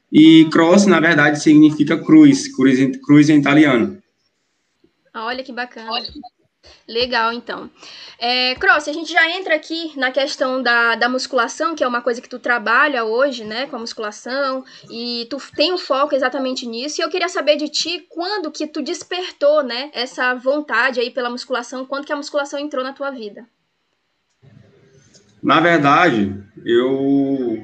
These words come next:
Speaker 1: durante a minha adolescen-, adolescência, durante o ensino médio, eu nunca tinha pensado em fazer educação física. Eu pensava, já pensei em fazer arquitetura, já pensei em fazer engenharia de produção,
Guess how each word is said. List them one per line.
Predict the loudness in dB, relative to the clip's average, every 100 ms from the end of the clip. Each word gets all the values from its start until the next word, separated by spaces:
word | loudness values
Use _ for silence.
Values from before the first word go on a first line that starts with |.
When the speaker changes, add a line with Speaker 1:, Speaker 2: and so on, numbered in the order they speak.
| -12 -20 -8
Speaker 1:
durante | -2 -2 0
a |
minha | 0
adolescen-, | 0 2 0 -2 -8 -2
adolescência, | 0 2 0 0 4 4 2
durante | 0 2 2 2 0 4 4 4 0
o | -2
ensino | 0 2
médio, | 4 4 4
eu |
nunca | 4 4
tinha | 2 4
pensado | 4 4 4
em | 4
fazer | 6 4
educação | 4 2 2 4
física. | 4 4 -2 -12 _ _ _ _ _ _ _ _ _
Eu | -4
pensava, | 0 2 2 4 4 4
já | 2
pensei | 0 0
em | 2
fazer | 2 2
arquitetura, | 0 0 -2 0 2 2 2 -2 -6
já | -6
pensei | -4 0 2 2
em |
fazer | 2 4 6 6 6 6 6
engenharia | 4 4 4 2
de | 0
produção, | -2 -4 -2 0 2 0